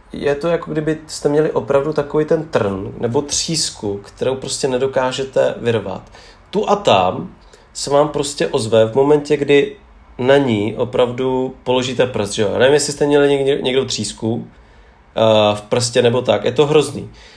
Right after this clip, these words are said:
Když se na to nešáhnete, tak je to v pohodě. V momentě, kdy našáhnete na to místo, tak je to strašná bolest, že jo? A říkáte si: „Ježku, zrak, já už bych se toho chtěl zbavit,“ nebo když vám spadne něco do oka.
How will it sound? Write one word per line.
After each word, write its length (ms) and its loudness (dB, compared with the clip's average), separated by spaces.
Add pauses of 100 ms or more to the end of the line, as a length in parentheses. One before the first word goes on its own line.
(220)
Když 140 -4
se 80 0
na 100 6
to 100 2
nešáhnete, 640 4
tak 120 6
je 60 2
to 80 0
v 60 -8
pohodě. 280 -2
V 60 -6
momentě, 280 -2
kdy 120 2
našáhnete 640 2
na 100 6
to 140 0
místo, 540 -4 (600)
tak 140 -2
je 60 4
to 160 -2
strašná 600 2
bolest, 360 2
že 180 0
jo? 220 2
A 60 -6
říkáte 320 -4
si: 180 0
„Ježku, 360 0
zrak, 240 2
já 80 8
už 100 6
bych 140 -4
se 120 -2
toho 160 0
chtěl 240 -2
zbavit,“ 400 2
nebo 120 2
když 140 -2
vám 160 4
spadne 260 0
něco 240 -2
do 120 4
oka. 260 -2